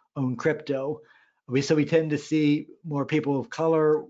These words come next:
with crypto. They tend to be more diverse. Uh, we see more underbanked that are using crypto, and that makes sense because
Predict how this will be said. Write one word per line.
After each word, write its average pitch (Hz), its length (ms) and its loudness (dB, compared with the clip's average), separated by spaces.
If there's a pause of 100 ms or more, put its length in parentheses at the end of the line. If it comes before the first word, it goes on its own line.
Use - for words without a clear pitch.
(140)
with 156 200 -6
crypto. 151 760 0
They 127 160 -8
tend 135 260 -6
to 113 80 -10
be 139 140 -2
more 131 180 -2
diverse. 147 560 0 (440)
Uh, 127 200 -10 (200)
we 127 100 -8
see 143 580 0
more 139 300 -6 (120)
underbanked 202 760 -2
that 202 120 -4
are 202 60 0
using 196 320 -4
crypto, 208 400 0
and 151 80 0
that 160 180 -2
makes 147 240 -4
sense 160 260 -6
because 139 540 -4